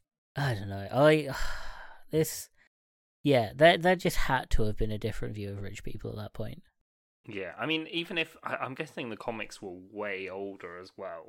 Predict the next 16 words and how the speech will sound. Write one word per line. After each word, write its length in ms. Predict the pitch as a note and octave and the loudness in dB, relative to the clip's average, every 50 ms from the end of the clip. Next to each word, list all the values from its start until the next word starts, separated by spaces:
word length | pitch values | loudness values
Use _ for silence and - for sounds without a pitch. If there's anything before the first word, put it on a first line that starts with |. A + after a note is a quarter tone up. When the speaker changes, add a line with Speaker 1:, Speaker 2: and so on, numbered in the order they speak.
| F#2+ - F2+ | -18 -16 -12
Speaker 2:
like, 160 | F2 F2+ F2 | -12 -12 -10
Speaker 1:
Yeah. 200 | - C3 F#2 - - - - - - - - - - _ _ _ _ _ | -8 -8 -8 -10 -10 -12 -10 -10 -10 -12 -16 -20 -20 _ _ _ _ _
Speaker 2:
they 160 | B2 C3 C3 | 2 2 2
must 240 | A#2+ A2 - - - | 0 -4 -10 -10 -14
have 80 | G2 | -12
been, 240 | G2 G2 F#2+ F#2+ F#2 F2+ | -10 -10 -12 -12 -16 -14
like, 280 | F2+ F2+ F2+ _ - _ _ _ _ _ _ _ _ - | -16 -16 -16 _ -20 _ _ _ _ _ _ _ _ -12
I 40 | G#2+ | -12
don't 80 | G2 | -12
know, 60 | F#2 F#2 G2 | -12 -16 -14
maybe 240 | G#2 A2 G#2 - | -14 -14 -14 -14
fifties 500 | - - - F#2+ - _ - F#2+ F#2 F2+ - | -20 -14 -14 -14 -14 _ -16 -18 -16 -16 -18
or 60 | F#2 | -20
sixties 520 | - - G#2+ F#2 - - - G#2+ G#2+ G#2 A2 | -14 -14 -14 -14 -14 -16 -14 -14 -14 -12 -14
or 80 | G#2+ | -16
something. 300 | - - - B2+ D3+ D#3+ | -18 -18 -18 -18 -16 -16